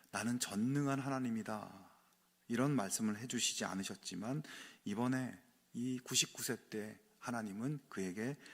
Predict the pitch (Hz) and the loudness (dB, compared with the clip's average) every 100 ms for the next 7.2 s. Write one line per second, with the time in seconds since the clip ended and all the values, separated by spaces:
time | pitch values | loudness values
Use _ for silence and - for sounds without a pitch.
0 | - - 90 95 101 - 104 117 127 123 | -18 -6 0 0 0 2 6 8 8 6
1 | 123 123 123 110 104 113 107 98 90 - | 4 2 2 4 4 4 4 2 0 2
2 | 113 92 - 92 139 170 - - - 95 | 2 2 2 2 0 -2 -8 -14 -4 4
3 | 107 127 104 113 107 - 139 131 113 175 | 8 8 8 4 2 -2 -2 0 0 2
4 | 165 147 104 92 - - - - - 107 | 4 2 0 -8 -14 -18 -18 -10 -4 0
5 | 117 127 113 - - - - - - _ | 2 2 0 -6 -10 -16 -20 -20 -20 _
6 | _ _ _ - 180 - 92 - - - | _ _ _ -4 -2 -2 -4 -8 -8 -12
7 | - | -16